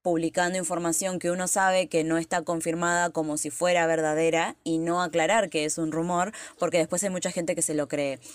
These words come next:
Por otro lado, me gustaría decirle a los oyentes que siempre que lean información acerca de una película,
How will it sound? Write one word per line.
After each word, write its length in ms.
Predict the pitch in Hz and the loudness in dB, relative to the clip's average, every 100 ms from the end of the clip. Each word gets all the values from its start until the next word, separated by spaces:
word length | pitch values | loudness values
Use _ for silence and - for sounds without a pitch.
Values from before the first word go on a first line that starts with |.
| - - - | -20 -12 -2
Por 100 | 165 | 0
otro 220 | 165 180 | 2 2
lado, 240 | 180 196 | 4 4
me 80 | 202 | 2
gustaría 300 | 175 160 165 | -2 0 2
decirle 280 | 165 170 170 | 2 0 0
a 40 | |
los 160 | 170 170 | 0 -2
oyentes 360 | 165 175 175 | -2 -4 -4
que 120 | 180 165 | -4 -2
siempre 320 | 175 180 190 | -2 -2 0
que 100 | 180 | 0
lean 280 | 180 180 175 | 2 2 0
información 680 | 165 165 160 156 - 185 170 | -2 -2 -2 0 0 0 -2
acerca 380 | 160 165 165 | 0 -2 -2
de 60 | 165 | 0
una 160 | 165 156 | 0 -2
película, 580 | 170 180 - 175 170 | -4 -4 -4 -2 -2